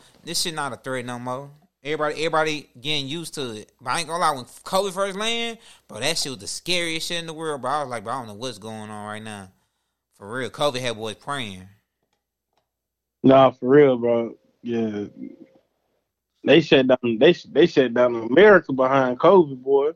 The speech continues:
Speaker 1: Hey, nah, no bullshit. You see, you see, monkeypox ain't, ain't shutting shit down. They, they, they tryna spread monkeypox like it's something crazy. I was like, "Hold up.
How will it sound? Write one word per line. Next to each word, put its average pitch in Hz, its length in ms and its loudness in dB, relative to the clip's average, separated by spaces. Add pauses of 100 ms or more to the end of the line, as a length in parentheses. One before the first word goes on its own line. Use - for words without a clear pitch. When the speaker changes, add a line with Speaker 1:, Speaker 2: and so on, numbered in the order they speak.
Speaker 1:
Hey, 123 200 -8
nah, 127 340 -6
no 117 160 -10
bullshit. 160 300 -8
You 135 60 -6
see, 233 200 -6
you 202 120 -8
see, 214 160 -2
monkeypox 185 560 -6
ain't, 170 240 -6
ain't 156 160 -6
shutting 170 240 -6
shit 170 220 -8
down. 185 360 -10 (240)
They, 160 200 -4
they, 175 220 -4
they 151 140 -8
tryna 170 240 -10
spread 180 300 -8
monkeypox 180 520 -6
like 147 140 -6
it's 147 120 -16
something 156 220 -12
crazy. 156 280 -6
I 151 40 -4
was 151 100 -8
like, 113 100 -10
"Hold 131 300 -10
up. 107 160 -12